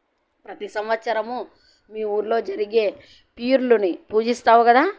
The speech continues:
అదే అక్కడ అడుగుతున్నాడు. ఆయన ప్రశ్నింపు అతడు, ఆ, నమ్మనెను. అప్పుడు బాబా, "నీ ఇంటిలో పంజా లేదా? నీవు మొహరం అప్పుడు పూజ చేయుట లేదా? మరియు మీ ఇంటిలో మహమ్మదీయ దేవతయగు కాట్ బీబీ లేదా?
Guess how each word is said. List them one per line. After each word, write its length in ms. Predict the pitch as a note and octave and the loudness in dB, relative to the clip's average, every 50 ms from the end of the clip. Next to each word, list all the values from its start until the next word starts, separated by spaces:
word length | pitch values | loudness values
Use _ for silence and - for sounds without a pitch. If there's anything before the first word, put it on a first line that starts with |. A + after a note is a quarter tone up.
| - - - | -12 -8 -6
అదే 220 | F3+ G3 G#3 A3 | -2 0 2 4
అక్కడ 300 | A3 G#3+ G3+ G#3+ - G3+ | 4 4 4 2 0 2
అడుగుతున్నాడు. 600 | G3+ G3+ G3 G3+ G#3 G3+ A3+ G#3 G#3 G3+ G3 F#3 | 2 2 2 0 -2 -2 -4 -4 -2 -2 0 -2
ఆయన 240 | F3+ - - G3 A3+ | -2 -2 -2 -2 -4
ప్రశ్నింపు 580 | - - - G#3+ A3 - B3+ C4+ C#4 D#4+ - B3 | -2 0 0 0 0 0 0 0 0 2 4 6
అతడు, 500 | A#3+ A3 G#3 - A3 G#3+ A3 A3 G3+ F3+ - - - - - _ _ - G#3 | 6 6 6 2 2 4 4 4 4 4 0 -6 -20 -20 -20 _ _ -8 -4
ఆ, 260 | G#3+ G#3 G#3 G#3 G#3+ | -2 0 0 0 0
నమ్మనెను. 800 | A3 A3+ A3+ B3 B3 A#3+ A3+ G#3+ G3+ G3 G3 G3 F#3 F#3 E3+ - - - _ _ - | 0 0 0 2 2 2 2 2 0 0 0 0 -2 -2 -4 -6 -10 -16 _ _ -8
అప్పుడు 280 | F#3+ G#3 - - A3 G#3+ | -8 -4 -2 0 0 2
బాబా, 380 | G3 G#3+ G#3+ G#3+ G#3 A3 G#3+ G#3 | 2 4 4 4 4 2 2 2
"నీ 240 | G#3 G#3+ A3 A3 | 0 -2 -4 -4
ఇంటిలో 380 | A3+ A#3 A#3 C4 B3 A#3+ A#3+ A3+ | -4 -4 -2 0 2 4 4 4
పంజా 460 | A3+ - - A3 G#3+ G#3+ A3+ A#3 A3+ | 4 0 -4 -6 -2 2 2 2 4
లేదా? 380 | A3+ A#3 A3+ A3+ B3 B3+ D#4 G4+ - - - _ _ _ - | 4 2 0 0 0 -2 -2 -4 -8 -14 -20 _ _ _ -6
నీవు 280 | A3+ A#3+ A#3 G#3+ G#3 | -2 0 0 0 0
మొహరం 420 | G3 G3+ F#3+ G3 A#3+ A#3+ A#3+ B3 B3 | -2 -2 0 0 2 2 2 0 -2
అప్పుడు 260 | A#3+ - - A#3 A3+ | 0 2 2 2 2
పూజ 420 | - - G#3+ G#3+ G#3+ A3+ G#3+ - | 2 0 0 2 2 0 0 2
చేయుట 240 | A3 G#3+ A3 G#3+ A#3 | 2 2 4 2 2
లేదా? 420 | A3+ A3+ A3+ A3+ A3+ B3+ C#4 C4 - _ - - _ _ _ | 0 0 0 0 0 0 -2 -4 -6 _ -20 -20 _ _ _
మరియు 340 | A3 A3 G#3+ A3+ A3 A3 G#3+ | 0 2 2 4 4 4 4
మీ 140 | G3+ G#3 G#3+ | 4 0 -2
ఇంటిలో 440 | A3+ A3+ A3+ G#3+ A3 A3 G#3+ G#3+ G3 | -2 -4 -2 0 2 4 6 6 4
మహమ్మదీయ 640 | G3+ G#3 G3 G#3+ A#3 A#3 A#3 A3+ A#3 A#3 A#3 A3 | 4 0 -4 -4 -2 -2 -2 -2 0 0 0 0
దేవతయగు 720 | G3+ G#3 G#3 G#3+ A3 A#3 A#3 A3+ G#3+ G#3+ A3 G3+ G3+ F#3+ E3+ - - - - - _ _ - | 2 2 2 4 4 2 2 2 2 2 2 2 0 0 -2 -4 -10 -20 -20 -20 _ _ 0
కాట్ 260 | A3 A3+ A#3+ A#3+ A3 | 2 2 2 2 0
బీబీ 360 | A3+ A#3+ A#3+ A3+ G#3+ A#3 A#3 | -4 -6 -6 -6 -4 -4 -2
లేదా? 380 | A3 A3 A3+ A#3 B3+ C4+ E4+ | 0 2 2 2 2 0 -2